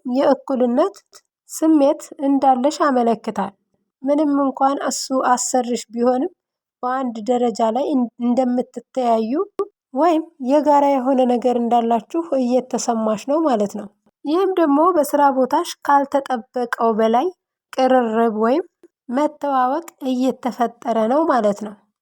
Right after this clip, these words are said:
የሁለተኛውም ህልም ማለትም አንቺ ትግረኛ ሙዚቃ ከፍተሽ ሰውዬሽን ስትፈሪ እሱም እንደገና ካንቺ ጋር መጨፈሩና የተሳሳቃችሁ ስትጨፍሩ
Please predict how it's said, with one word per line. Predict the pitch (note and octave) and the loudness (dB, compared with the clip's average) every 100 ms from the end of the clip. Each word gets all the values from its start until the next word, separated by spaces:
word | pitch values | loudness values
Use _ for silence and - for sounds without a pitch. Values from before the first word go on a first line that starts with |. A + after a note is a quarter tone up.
| _ _ - | _ _ -4
የሁለተኛውም | E4 G4 G4+ G4+ E4+ D4 C#4 C4 B3 | 0 4 2 2 0 2 4 4 4
ህልም | - B3 C#4+ E4 B3+ | 0 -2 -2 -2 0
ማለትም | A#3 A#3 A#3 D4+ F4+ F4+ | 2 2 0 -2 -4 -2
አንቺ | C4 A3+ C4 | -2 -2 -4
ትግረኛ | A#3+ A#3+ A#3 A3+ | -4 -2 0 0
ሙዚቃ | A3 G#3+ A#3+ A3+ | 0 -2 -4 -6
ከፍተሽ | G#3+ G#3 - C4 E4 - - _ _ _ - | -2 -4 -4 -8 -8 -10 -16 _ _ _ -4
ሰውዬሽን | C4 C4+ B3+ C4 B3+ - A#3+ | 0 0 2 0 0 -2 -4
ስትፈሪ | - - - A3 A#3 A#3 D#4 G#4 D4+ | -4 -10 -10 -2 0 0 -2 -4 -6
እሱም | B3 - C4+ B3+ | -8 -4 -2 -2
እንደገና | A#3 A#3 A3 A3 G#3 | -2 0 0 0 0
ካንቺ | A3+ G#3+ G#3+ | 0 -2 -2
ጋር | G#3+ G#3 | -2 0
መጨፈሩና | G#3 G#3+ A3 - G#3 G3+ A3+ G#4 - _ _ _ | 0 -2 -8 -2 -2 0 -2 -4 -6 _ _ _
የተሳሳቃችሁ | A#3 A3 G#3+ G3+ A3+ A3 A3+ G#3 C4 B3+ - | -10 -6 -2 0 -2 -2 -4 -4 -6 -6 -8
ስትጨፍሩ | - G#3+ A#3+ C#4+ G#3 - | -10 -10 -10 -8 -8 -6